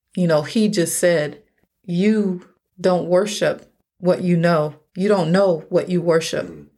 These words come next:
Speaker 1: We know who we worship.
Speaker 2: Mm.
Speaker 1: And you nor they will worship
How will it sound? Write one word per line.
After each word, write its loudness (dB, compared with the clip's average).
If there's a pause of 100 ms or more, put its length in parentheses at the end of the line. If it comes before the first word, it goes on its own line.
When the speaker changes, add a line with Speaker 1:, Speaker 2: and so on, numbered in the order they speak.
(300)
Speaker 1:
We 0 (280)
know 2
who -8
we -6
worship. -2
Speaker 2:
Mm. -20 (1300)
Speaker 1:
And 0 (180)
you -2 (420)
nor 2
they 0 (480)
will 2
worship 0